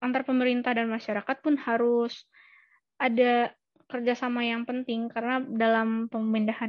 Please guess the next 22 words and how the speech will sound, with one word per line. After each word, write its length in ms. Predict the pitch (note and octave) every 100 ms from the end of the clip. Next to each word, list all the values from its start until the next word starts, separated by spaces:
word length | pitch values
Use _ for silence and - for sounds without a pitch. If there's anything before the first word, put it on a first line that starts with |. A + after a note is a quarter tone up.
| A3+
ibu 160 | A3
kota 240 | A3 G#3+ A3
negara 400 | G#3+ A#3 C4+ C#4+ _
itu 160 | - C4+
bukan 320 | A#3 - A3+
hanya 320 | A#3 A#3 B3+
pemerintah 480 | B3 A3+ A3+ A3+ A#3
saja 240 | A3+ G#3+
yang, 320 | B3 A#3+ B3 C4 _ _ _ _ _ _ _
em, 800 | A#3+ A#3 A3+ A3+ A3+ A3+ A3+ B3+ - _ - - - _ _ _ _ _ - - D#3+ -
yang 480 | B3 A#3+ A#3+ A#3+ A#3+ C4+ -
bergerak 480 | A#3+ A#3+ B3+ C4
gitu, 240 | - A3+ G#3+ -
tapi 240 | - A3+ C4
di 80 | B3+
sini 240 | B3+ C4+
ada 80 | A#3
elemen 320 | G#3+ A3+ A#3
masyarakat 480 | A#3 A#3+ A3 G#3 B3
dan 400 | A3+ A3+ A3+ A3+
lain 240 | A3 G#3+
sebagainya 720 | A3+ G#3+ G#3+ G#3 G#3+ B3 C4+